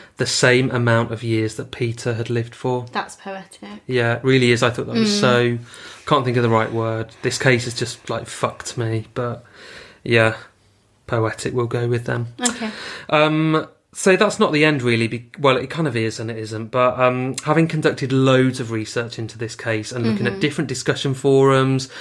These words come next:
Speaker 1: and speaking to people myself, and obviously, you know, Bethan's, you know, you certainly had your own thoughts on this
Speaker 2: Mm.
Speaker 1: and still have. The finger of suspicion is still very much pointed at Joanne.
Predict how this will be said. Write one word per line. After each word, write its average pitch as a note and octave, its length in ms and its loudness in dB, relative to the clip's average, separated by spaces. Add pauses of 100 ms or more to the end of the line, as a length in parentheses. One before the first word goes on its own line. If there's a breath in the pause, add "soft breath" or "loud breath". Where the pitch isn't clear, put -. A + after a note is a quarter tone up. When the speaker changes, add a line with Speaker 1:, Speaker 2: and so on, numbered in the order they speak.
(200 loud breath)
Speaker 1:
and A#2+ 140 -6
speaking B2+ 360 0
to A#2 80 -8
people A#2+ 240 -2
myself, A#2+ 640 2
and A#2+ 100 0
obviously, A2+ 300 -4
you A2+ 100 -2
know, A2 160 0
Bethan's, A#2+ 500 -4 (340)
you B2 120 -4
know, A#2 80 0
you A2+ 160 -2
certainly B2 340 0
had A#2+ 220 0
your A#2 160 2
own A2 120 0
thoughts A#2+ 340 -6
on A2+ 140 -2
this A2+ 380 -4
Speaker 2:
Mm. G3+ 360 0
Speaker 1:
and A#2+ 120 0
still A#2 300 2
have. G#2+ 320 0 (300 loud breath)
The C3 80 0
finger C#3+ 400 2
of C3 140 -4
suspicion B2 760 -2
is - 120 -10
still C3 880 2 (240 soft breath)
very A#2+ 400 2
much A#2+ 300 -2
pointed A#2 380 -4
at - 120 -8
Joanne. A#2 520 0